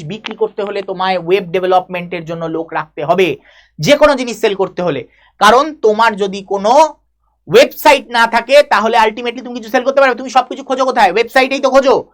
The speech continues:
তো এইটার জন্য কি প্রয়োজন তোমার? Any stream, any degree, basic computer knowledge, enough, enough for this post। এইবার এর জন্য এই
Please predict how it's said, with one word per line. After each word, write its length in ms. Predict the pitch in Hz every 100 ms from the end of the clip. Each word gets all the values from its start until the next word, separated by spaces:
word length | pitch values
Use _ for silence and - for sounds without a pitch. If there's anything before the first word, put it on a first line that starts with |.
| _ _ _ _ -
তো 80 | 285 247 165 185
এইটার 240 | 226 285 254
জন্য 160 | 262 254 254
কি 80 | 269 269
প্রয়োজন 280 | 254 247 254
তোমার? 220 | 247 247 247 - 226
Any 160 | 247 240
stream, 320 | - - 247 220 196 233
any 140 | 262 269 247
degree, 240 | 208 240 226
basic 220 | 220 226 240
computer 360 | 220 233 233 226
knowledge, 340 | 226 233 240 - _ _ _ -
enough, 300 | 233 233 165 - _ _ _ _ 214
enough 200 | 240 240
for 100 | 233 208
this 120 | 190 -
post। 260 | 147 110 - _ _ _ _ _ -
এইবার 280 | 262 262 254 247 _ _ _ _ _ _ _ - 262
এর 80 | 277
জন্য 200 | 277 294 302 302 -
এই 100 | 247